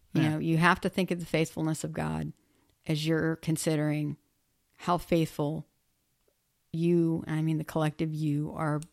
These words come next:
Speaker 1: are being on, the collective you are being every day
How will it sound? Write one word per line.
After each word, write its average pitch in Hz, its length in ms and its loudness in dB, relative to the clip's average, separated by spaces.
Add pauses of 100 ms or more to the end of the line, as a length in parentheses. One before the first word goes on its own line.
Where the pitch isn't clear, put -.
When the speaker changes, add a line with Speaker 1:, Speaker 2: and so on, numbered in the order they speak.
(260)
Speaker 1:
are 160 300 -4
being 165 640 0 (180)
on, 156 520 -2 (3250)
the - 60 -20
collective 175 420 2
you 160 200 2
are 156 100 0
being 160 360 2
every 165 300 2
day 151 400 0